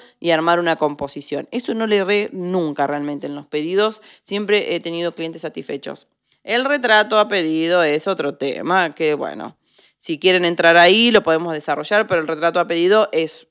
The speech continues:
un capítulo entero <laughs> aparte, más si no es realista y es así en colores como lo hago yo, mm, mm, eh, sería lo único que, que se complica bastante.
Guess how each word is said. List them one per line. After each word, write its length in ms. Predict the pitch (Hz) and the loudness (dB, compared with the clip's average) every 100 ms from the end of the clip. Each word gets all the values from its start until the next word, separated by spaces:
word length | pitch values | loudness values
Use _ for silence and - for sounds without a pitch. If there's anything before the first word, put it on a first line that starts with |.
| _ - | _ 0
un 180 | 208 | 0
capítulo 460 | 196 170 175 170 165 | 4 4 4 0 2
entero 960 | 147 147 - 180 180 202 214 226 _ _ | 0 -4 -4 0 2 2 0 -2 _ _
<laughs> 40 | |
aparte, 720 | 160 - 185 - - 247 339 - _ _ _ - 508 302 - 220 | -4 2 2 0 -6 2 2 0 _ _ _ -12 -10 -10 -12 -8
más 460 | 196 185 226 254 - - | 0 4 4 0 -14 -14
si 200 | - 165 | -8 -2
no 80 | 175 | 0
es 120 | 185 | 2
realista 640 | 175 170 190 220 - 226 208 | 4 4 4 -2 4 4 6
y 120 | 170 | 2
es 100 | 170 | -2
así 180 | 156 165 | -4 -4
en 80 | |
colores 300 | 160 160 165 | -2 0 0
como 220 | - 143 147 | -2 -8 -4
lo 60 | |
hago 140 | 156 151 | -4 -4
yo, 500 | 170 175 - _ _ | -2 -2 -2 _ _
mm, 380 | 151 156 151 143 - - _ _ _ | -10 -6 -6 -8 -14 -20 _ _ _
mm, 460 | - 147 147 143 147 - | -2 0 0 -4 -8 -10
eh, 140 | 143 | -10
sería 340 | 139 160 160 180 | -4 -2 2 4
lo 80 | 175 | 2
único 260 | 185 175 | 2 0
que, 300 | 151 143 139 | 2 0 -2
que 100 | - | -6
se 140 | - 147 | -8 -4
complica 460 | 147 139 160 160 | -4 -2 -2 2
bastante. 680 | 143 - 139 - 139 135 - | 2 2 -2 0 -2 -6 -8